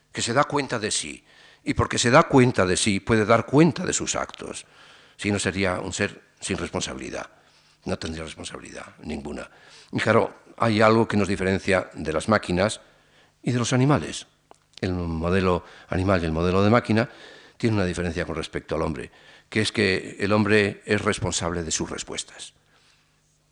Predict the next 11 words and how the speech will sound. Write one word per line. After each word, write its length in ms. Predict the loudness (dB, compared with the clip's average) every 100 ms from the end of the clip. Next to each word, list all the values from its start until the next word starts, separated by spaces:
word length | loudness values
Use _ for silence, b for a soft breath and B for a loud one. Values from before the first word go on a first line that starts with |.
| _ _ _ _ _ -2
La 120 | 0
respuesta 360 | 0 0 0
del 100 | 0
hombre 180 | 0 0
es 160 | -2 -4
responsable. 680 | -10 -12 -10 -10 -10 -12 -16 _ b b b b b b b b -4
Y 200 | -2 0
la 100 | 0
respuesta 320 | -2 -2 0
del 100 | 0
animal 380 | 2 0 0